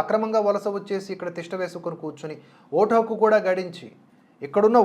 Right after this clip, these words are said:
ఒరిజినల్ ముస్లిమ్స్ని మోసం చేస్తున్న వారికి మనం ఏ విధంగా చూడొచ్చు చెప్పండి? వారిని ఇమీడియట్గా ఎన్ఆర్సీ రూపంలో ఫిల్టర్ చేసి బయటికి పంపించాలి. కానీ వీళ్ళని కూడా ఈ ఫరూక్ అబ్దుల్లా,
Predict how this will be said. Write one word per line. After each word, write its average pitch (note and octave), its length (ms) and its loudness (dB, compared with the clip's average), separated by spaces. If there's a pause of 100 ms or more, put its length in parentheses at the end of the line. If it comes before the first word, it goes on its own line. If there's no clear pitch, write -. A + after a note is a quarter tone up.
ఒరిజినల్ A#3 420 2
ముస్లిమ్స్ని G#3+ 480 -8
మోసం F#3 300 -6
చేస్తున్న E3+ 360 -10
వారికి C3 300 -6 (1120)
మనం F3 120 0 (100)
ఏ - 100 2
విధంగా F#3 340 0 (680)
చూడొచ్చు E3 440 -4
చెప్పండి? C#3 320 -10 (680)
వారిని D3+ 400 -6
ఇమీడియట్గా F#3+ 420 -2 (140)
ఎన్ఆర్సీ E3+ 420 -2
రూపంలో E3 380 -4 (540)
ఫిల్టర్ F3 320 -4
చేసి E3+ 200 -10
బయటికి D3 280 -6
పంపించాలి. A#2 520 -18 (760)
కానీ G#3 200 4 (200)
వీళ్ళని B3 360 4 (120)
కూడా B3 200 6 (340)
ఈ - 80 -8
ఫరూక్ F3 320 -2
అబ్దుల్లా, D#3 380 -2